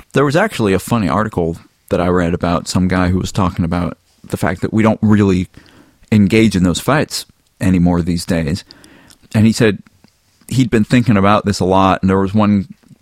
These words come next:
case where somebody just was pushing his buttons and getting on his last nerve, and he just hauled off and clocked the guy and didn't knock him out, but the guy just kinda, like, held his jaw and stared at him like,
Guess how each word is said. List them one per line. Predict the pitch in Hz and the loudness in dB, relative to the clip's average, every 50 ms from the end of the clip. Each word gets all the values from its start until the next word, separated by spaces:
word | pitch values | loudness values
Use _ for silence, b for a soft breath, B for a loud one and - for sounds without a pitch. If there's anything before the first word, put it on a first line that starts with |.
| _ _ _ _ - _ _ _ _ _ _ - - | _ _ _ _ -20 _ _ _ _ _ _ -20 -8
case | - - 123 113 110 98 - - - | -2 0 2 2 2 0 -2 -4 -4
where | 90 92 95 | -4 -4 -2
somebody | - 113 104 101 95 82 92 | -2 0 0 0 0 -2 -4
just | 90 - 95 90 - - - B B B B B B B B B B B | -2 -2 -4 -4 -6 -10 -16 B B B B B B B B B B B
was | - 113 104 90 - _ _ _ _ - - - - _ _ _ - | -2 -2 -2 -2 -2 _ _ _ _ -20 -20 -20 -20 _ _ _ -6
pushing | - 135 110 - 127 110 | -2 -2 0 2 0 0
his | 92 90 | 0 0
buttons | - 101 98 95 - 101 98 92 92 - | 0 0 0 0 2 2 2 0 0 -4
and | - - 92 90 90 87 87 87 87 85 | -6 -2 0 2 2 2 2 0 0 -2
getting | - 104 78 58 98 | -2 -4 -2 0 0
on | 98 92 92 | 0 0 0
his | 87 80 | 0 0
last | 95 90 92 92 95 - - | 0 -2 0 -2 -2 -2 0
nerve, | 104 95 95 92 90 92 90 - - | 0 2 2 2 2 0 -2 -4 -4
and | - 90 90 87 85 87 87 90 - - _ | -2 0 2 2 2 2 2 0 -2 -4 _
he | - - 95 95 - _ - | -10 -8 -8 -8 -8 _ -6
just | - 95 - - | -6 -6 -6 -4
hauled | - 113 104 107 104 | 0 2 2 4 4
off | 95 87 92 95 - | 2 2 0 0 -2
and | 95 85 | -4 -4
clocked | - - 104 92 113 - - | -4 -2 -2 -2 -2 -2 -4
the | 98 | -4
guy | 90 90 85 82 82 87 87 90 B B B B B B B B B B B B B _ _ _ _ _ _ _ - | -2 -2 0 0 0 -2 -4 -6 B B B B B B B B B B B B B _ _ _ _ _ _ _ -2
and | - 113 110 113 - | 2 2 2 2 4
didn't | 156 139 120 90 | 2 2 2 2
knock | 117 110 98 92 | 2 2 2 2
him | - 90 | 2 0
out, | 110 147 160 110 90 85 - _ _ - _ _ | 2 2 2 2 2 2 -2 _ _ -20 _ _
but | - 107 98 - - - - b b b b b b b | 2 2 2 2 -2 -6 -20 b b b b b b b
the | 120 | -4
guy | 101 - 151 151 135 | 0 2 4 4 2
just | 139 - | 2 0
kinda, | - 143 131 127 120 | 2 2 4 4 4
like, | 113 107 101 - | 4 4 2 0
held | 107 127 135 147 143 | 0 2 2 2 4
his | 127 107 104 | 2 2 2
jaw | - 117 110 123 123 | 2 2 4 4 6
and | 113 101 98 | 4 4 4
stared | - - - 113 104 131 143 139 | 2 0 2 2 4 4 4 4
at | 123 | 4
him | 117 104 98 | 4 4 4
like, | 98 98 95 - | 4 2 0 -2